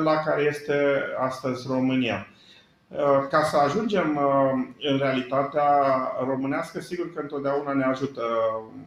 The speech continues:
uh, a privi și spre ce se întâmplă în Europa, pentru că de acolo noi a-, ne,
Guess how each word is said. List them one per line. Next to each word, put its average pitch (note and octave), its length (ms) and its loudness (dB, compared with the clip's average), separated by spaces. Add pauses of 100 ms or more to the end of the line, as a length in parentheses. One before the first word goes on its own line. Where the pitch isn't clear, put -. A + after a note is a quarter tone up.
(340)
uh, A#2 100 -16 (1160)
a A#2+ 520 2
privi C#3+ 600 4
și C#3 300 0
spre C3 520 0 (560)
ce C#3+ 140 -2
se C#3+ 120 0
întâmplă C#3 380 2
în B2+ 100 4
Europa, D#3+ 420 0
pentru F3+ 320 -2
că F3 180 -6
de E3 60 2
acolo D#3+ 420 2 (420)
noi D3+ 140 2
a-, D3 300 2
ne, D3 100 -2